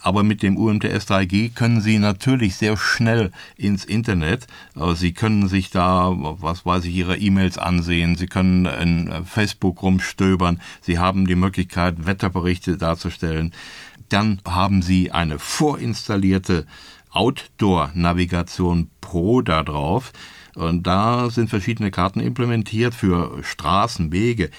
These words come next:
Querfeldeinnavigation und so weiter. Oh, ist ein tolles Outdoor-Handy, wenn schon die Querfeldeinnavigation drauf ist. Funktioniert sogar gut.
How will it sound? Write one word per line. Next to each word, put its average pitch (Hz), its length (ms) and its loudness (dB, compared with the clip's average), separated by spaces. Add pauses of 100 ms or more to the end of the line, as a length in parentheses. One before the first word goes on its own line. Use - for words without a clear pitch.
(120)
Querfeldeinnavigation 95 1700 0
und 123 180 0
so 104 140 2
weiter. 82 320 0 (220)
Oh, 82 200 -2
ist - 160 -6
ein 85 80 -2
tolles 80 300 -2
Outdoor-Handy, 104 680 0
wenn 101 200 2
schon 110 240 0
die 101 160 0
Querfeldeinnavigation 90 1160 0
drauf 104 280 0
ist. 71 140 -6
Funktioniert 117 520 0
sogar 85 380 0
gut. 127 480 2